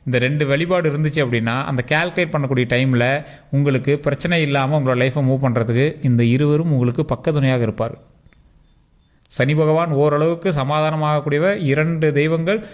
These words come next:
ச-, ஆஞ்சநேயரும், அ, விநாயகர் பெருமானும் தான்.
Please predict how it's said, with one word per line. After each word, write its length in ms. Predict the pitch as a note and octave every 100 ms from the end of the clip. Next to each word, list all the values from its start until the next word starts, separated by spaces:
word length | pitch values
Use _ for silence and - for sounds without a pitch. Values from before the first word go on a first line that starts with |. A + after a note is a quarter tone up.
| - - _ _ - -
ச-, 40 |
ஆஞ்சநேயரும், 800 | B2 B2 B2+ D#3 D#3 D3+ D3+ A3 - - - _ _ -
அ, 200 | B2 A#2+
விநாயகர் 340 | A#2+ C3+ C3
பெருமானும் 340 | A#2 A2 A2 A2
தான். 140 | -